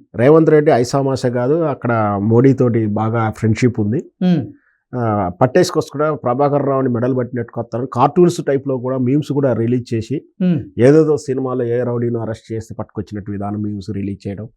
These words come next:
Speaker 2: Hmm.
Speaker 1: టీజింగ్, ఇవన్నీ కూడా చూసాం.
Speaker 2: ఇప్పటికే, ఆ, ఫోన్ ట్యాపింగ్ కేసులో కొంతమంది అరెస్ట్ అయ్యారు. ప్రభాకర్ రావు గారిని కూడా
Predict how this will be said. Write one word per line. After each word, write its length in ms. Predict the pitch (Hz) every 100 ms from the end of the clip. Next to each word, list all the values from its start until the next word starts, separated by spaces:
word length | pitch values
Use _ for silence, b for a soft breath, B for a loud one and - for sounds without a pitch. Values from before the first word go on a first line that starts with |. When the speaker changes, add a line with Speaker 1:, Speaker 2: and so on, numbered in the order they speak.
| _ 185
Speaker 2:
Hmm. 160 | 160 101 -
Speaker 1:
టీజింగ్, 380 | 131 120 113 139
ఇవన్నీ 260 | 156 135 135
కూడా 160 | 151 151 -
చూసాం. 240 | 208 104 - _ b b -
Speaker 2:
ఇప్పటికే, 580 | 453 605 330 339 330 320 -
ఆ, 220 | 240 220 240
ఫోన్ 160 | 269
ట్యాపింగ్ 340 | 277 277 269 254
కేసులో 340 | 240 240 240
కొంతమంది 400 | 226 202 196 208
అరెస్ట్ 260 | 196 196 226
అయ్యారు. 220 | 208 233
ప్రభాకర్ 560 | 311 208 208 294 285 277
రావు 220 | 269 254
గారిని 360 | 247 226 226
కూడా 600 | 220 233 277 294 254 262